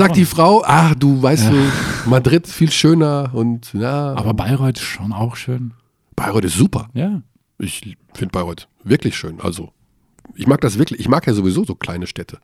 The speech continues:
Speaker 1: Ich bin ja nicht so ein, ich, man muss, Berlin, finde ich, ist mir einfach zu
Speaker 2: Zu,
Speaker 1: groß.
Speaker 2: zu
Speaker 1: Berlin ist ja
Speaker 2: groß.
Speaker 1: auch eine Ansammlung von Kiezen.
Speaker 2: Kiezen, ja.
Speaker 1: Ne? Also es ist ja nicht in dem Sinne eine Stadt.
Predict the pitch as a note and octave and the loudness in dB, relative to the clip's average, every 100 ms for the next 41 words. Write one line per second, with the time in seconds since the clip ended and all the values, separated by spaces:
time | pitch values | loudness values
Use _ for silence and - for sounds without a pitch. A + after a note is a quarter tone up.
0 | _ _ - - - _ _ A#2 F#2+ F2 | _ _ -20 -20 -20 _ _ -8 -8 -10
1 | - F2 F2 _ _ _ _ _ _ _ | -14 -16 -18 _ _ _ _ _ _ _
2 | - - F#2+ F#2+ G2 F#2+ F2+ - - F#2 | -20 -12 -10 -6 -6 -8 -10 -16 -14 -6
3 | A2 A2+ C#3+ C3 B2 A#2 - B2 G#2+ G#2 | -4 -2 0 2 2 0 -4 -2 -2 -2
4 | B2 A2 _ _ _ - - A2 A2+ A2 | -4 -8 _ _ _ -8 -6 -4 -4 -2
5 | A#2 B2 F#3 D3+ D3+ C#3 C#3 A#2 D#3+ D3+ | 2 4 4 4 4 2 2 0 0 0
6 | D3 C#3+ - B2+ B2 - - - - - | 0 -2 0 0 -2 -8 -20 -20 -20 -20
7 | - - _ _ C3+ - C#3+ - - B2 | -20 -20 _ _ -8 -2 -2 -2 -6 -6
8 | A#2 - G#2 G2 G#2 A2+ - G#2+ G#2 B2+ | -8 -8 -6 -2 -2 -4 -4 -2 -2 0
9 | B2 A2 A2 A2+ A2 A2+ A2+ A2+ G#2 G2+ | 0 -2 -4 -6 -4 -2 0 0 -2 -4
10 | G2+ - A#2 - | -4 -4 -6 -8